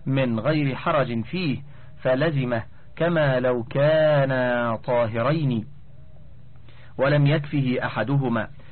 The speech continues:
وفارق ما إذا كان نجسا، لأنه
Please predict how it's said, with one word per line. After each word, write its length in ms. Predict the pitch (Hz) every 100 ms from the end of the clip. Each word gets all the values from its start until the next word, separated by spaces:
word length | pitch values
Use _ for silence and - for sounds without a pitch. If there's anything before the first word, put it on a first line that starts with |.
| - 123
وفارق 600 | 120 147 180 175 160 175
ما 400 | 151 156 170 165
إذا 440 | 160 147 151 139
كان 480 | - 143 156 139 147
نجسا، 420 | 160 139 127 95 - - - - - - - -
لأنه 600 | 123 143 170 180 190